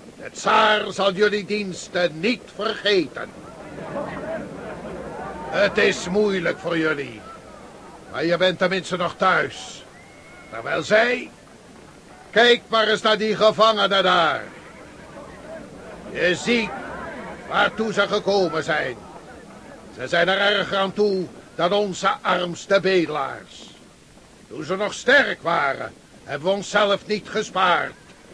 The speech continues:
Maar nu kunnen we het ons veroorloven medelijden met hen te hebben.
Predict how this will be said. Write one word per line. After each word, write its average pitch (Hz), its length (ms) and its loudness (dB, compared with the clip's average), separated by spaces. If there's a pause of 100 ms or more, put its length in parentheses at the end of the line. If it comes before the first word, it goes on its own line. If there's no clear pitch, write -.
(320)
Maar 151 180 -2
nu 269 320 2
kunnen 240 300 4
we 233 60 4
het 226 100 0
ons 240 220 0
veroorloven 190 960 2 (320)
medelijden 175 800 4
met 180 140 2
hen 175 220 2
te - 60 -4
hebben. 170 400 2